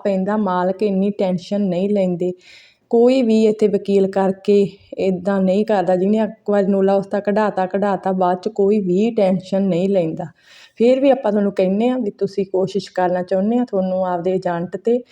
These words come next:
ਤੇ ਗਾਂਹ ਵਕੀ-, ਉਹਨਾਂ ਨੂੰ ਵੀ ਏਜੰਟ, ਹੈ ਨਾ, ਕੋਈ ਰਿਸ਼ਤੇਦਾਰ ਵੀ ਹੁੰਦੇ ਆਪਣੇ ਜਾਂ ਆਪਣੇ ਆਪ ਦੇ ਹੁੰਦੇ ਆ, ਉਹਨਾਂ ਨੂੰ ਅੱਗੇ ਮਾਲਕ 'ਤੇ ਵੀ ਭਰੋਸਾ ਵਾ, ਤਾਂ ਤੁਸੀਂ ਇਹ ਪ੍ਰੋਸੈਸ ਕਰਕੇ ਵੇਖ ਲਿਓ।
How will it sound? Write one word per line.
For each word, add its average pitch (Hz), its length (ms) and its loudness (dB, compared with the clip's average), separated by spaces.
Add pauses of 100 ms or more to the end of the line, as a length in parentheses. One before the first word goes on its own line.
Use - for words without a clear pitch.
(260)
ਤੇ 196 80 0
ਗਾਂਹ 185 320 0
ਵਕੀ-, 196 580 0
ਉਹਨਾਂ 208 340 2
ਨੂੰ 233 100 2
ਵੀ 202 120 0 (360)
ਏਜੰਟ, 190 380 0
ਹੈ 214 60 0
ਨਾ, 233 100 -2
ਕੋਈ 240 180 0
ਰਿਸ਼ਤੇਦਾਰ 196 500 0
ਵੀ 240 120 4
ਹੁੰਦੇ 196 260 4
ਆਪਣੇ 190 380 -2 (400)
ਜਾਂ 196 120 0
ਆਪਣੇ 190 280 2
ਆਪ 185 220 2
ਦੇ 202 80 2
ਹੁੰਦੇ 202 220 2
ਆ, - 40 2
ਉਹਨਾਂ 226 300 2
ਨੂੰ 254 140 4
ਅੱਗੇ 208 320 2 (180)
ਮਾਲਕ 196 360 0
'ਤੇ 202 220 -2 (420)
ਵੀ 196 120 -4
ਭਰੋਸਾ 208 460 -2
ਵਾ, 208 80 -2
ਤਾਂ 240 140 0
ਤੁਸੀਂ 202 340 -2
ਇਹ 190 180 -2 (480)
ਪ੍ਰੋਸੈਸ 190 380 -2
ਕਰਕੇ 190 400 -2
ਵੇਖ 175 320 0
ਲਿਓ। 240 220 2